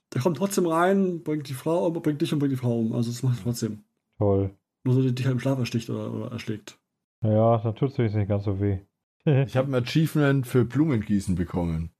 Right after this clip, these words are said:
Speaker 2: Ja, genau.
Speaker 1: Ja, stimmt, hab ich auch.
Speaker 3: Ich dachte, okay, mit der Blume, und dann schaue ich zu der Blume hin und auf einmal sind da keine Blätter mehr dran.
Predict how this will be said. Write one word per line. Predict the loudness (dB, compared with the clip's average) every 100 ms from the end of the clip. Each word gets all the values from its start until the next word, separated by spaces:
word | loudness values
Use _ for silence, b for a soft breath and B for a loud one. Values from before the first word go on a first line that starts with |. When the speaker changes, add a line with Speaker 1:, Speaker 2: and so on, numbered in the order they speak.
| _ _
Speaker 2:
Ja, | 0 2 4 4 2
genau. | 2 2 2 2 4
Speaker 1:
Ja, | 4 2
stimmt, | 0 -2
hab | 0
ich | -2
auch. | 0 -2 -6 _ _ 0 4 4 2 _ -6
Speaker 3:
Ich | 2
dachte, | 2 4 2
okay, | 2 2
mit | 2 2
der | 0
Blume, | 2 2 4 2
und | 2
dann | 0 0
schaue | 0 2
ich | 0
zu | 0 2
der | 2
Blume | 2 2 2
hin | 0
und | 0
auf | -2 -4
einmal | -4 -4
sind | -2
da | -2
keine | -2 -2 0
Blätter | 0 0
mehr | 0 -2
dran. | -4 -8 -10